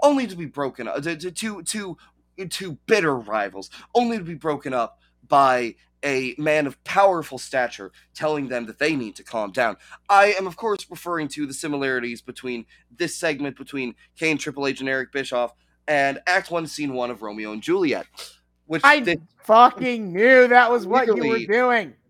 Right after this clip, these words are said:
Speaker 1: clearly paying an homage to. If I, if I, if I may, uh, the, the, the, the dialogue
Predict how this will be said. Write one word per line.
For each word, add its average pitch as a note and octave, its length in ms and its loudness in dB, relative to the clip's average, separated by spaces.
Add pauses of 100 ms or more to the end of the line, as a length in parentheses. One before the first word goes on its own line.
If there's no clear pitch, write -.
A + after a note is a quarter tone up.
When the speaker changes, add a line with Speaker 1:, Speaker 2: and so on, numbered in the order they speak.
(100)
Speaker 1:
clearly A#3 600 0
paying C3 320 -4
an A#2+ 60 -2
homage B2 500 -2
to. G#2 220 -10 (300)
If G3 180 0
I, G#3 320 6 (340)
if A3 160 2
I, A#3+ 60 0
if A#3+ 200 -2
I A3+ 140 2
may, A2+ 580 -2 (300)
uh, C#3 260 2 (480)
the, E3+ 420 -10 (400)
the, E3 500 -10 (1120)
the, F3 260 -2
the E3+ 140 -4
dialogue B2+ 760 2